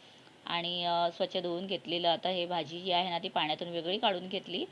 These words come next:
तर आधी मी एका पाण्याने धुतलेलं आहे आणि पाणी भरून घेतलेलं आहे इथे,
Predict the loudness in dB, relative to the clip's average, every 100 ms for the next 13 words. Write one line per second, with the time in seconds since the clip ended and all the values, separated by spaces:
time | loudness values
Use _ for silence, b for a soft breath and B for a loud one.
0 | B B B 2 4 6 4 0 0 0
1 | 2 2 4 0 0 -4 0 4 6 8
2 | 6 2 2 2 2 0 -2 0 -2 0
3 | 0 2 2 0 -6